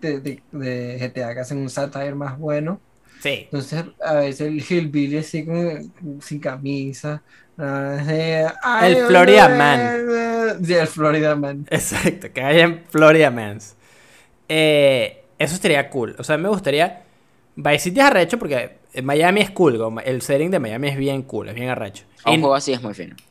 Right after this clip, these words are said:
Speaker 2: y Next Gen, del carajo, ¿sabes? Como un, un juego Next
Speaker 1: Sí.
Speaker 2: Gen en Miami, marico, arrechísimo.
Speaker 3: Marico,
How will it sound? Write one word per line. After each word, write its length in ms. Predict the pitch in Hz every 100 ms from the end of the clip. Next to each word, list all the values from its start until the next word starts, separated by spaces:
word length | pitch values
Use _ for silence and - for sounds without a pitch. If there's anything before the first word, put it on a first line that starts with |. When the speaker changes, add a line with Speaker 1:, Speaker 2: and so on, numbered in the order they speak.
| _
Speaker 2:
y 100 | 180
Next 340 | 180 175 - 147
Gen, 380 | 151 190 277 - _ _ _ _ _ -
del 180 | 156 135
carajo, 380 | 117 143 131
¿sabes? 240 | 117 151 127
Como 280 | 120 113 110
un, 140 | 120
un 120 | 127 110
juego 200 | 143 185
Next 180 | 156 127
Speaker 1:
Sí. 80 |
Speaker 2:
Gen 300 | 151 139 117 - _ _ 139
en 260 | 135 127
Miami, 480 | 117 113 110 139 131 - -
marico, 260 | - 127 123
arrechísimo. 480 | 98 90 - - 107
Speaker 3:
Marico, 320 | 113 -